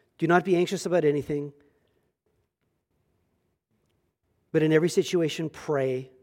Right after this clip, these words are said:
present your request to God, and the peace of God,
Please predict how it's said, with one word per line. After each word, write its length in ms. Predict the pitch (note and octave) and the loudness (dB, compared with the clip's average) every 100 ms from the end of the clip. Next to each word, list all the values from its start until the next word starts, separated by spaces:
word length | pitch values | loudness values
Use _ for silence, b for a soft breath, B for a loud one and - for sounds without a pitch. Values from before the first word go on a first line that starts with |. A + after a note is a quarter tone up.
| _ _ | _ _
present 400 | - C3+ D3+ F3 | -6 -2 0 0
your 100 | G3+ | 0
request 460 | F3 - - D#3+ - | 0 -2 -6 -8 -8
to 80 | F3 | -6
God, 400 | C#3 B2+ C3+ - _ _ _ _ _ _ _ _ _ _ _ _ _ b b b b | -2 -2 -4 -8 _ _ _ _ _ _ _ _ _ _ _ _ _ b b b b
and 140 | - D#3+ | -4 -2
the 80 | D3+ | -2
peace 280 | - G#3 | -4 -2
of 140 | G#3+ F3 | -2 -2
God, 400 | D3 A#2+ C#3 | -2 -2 -6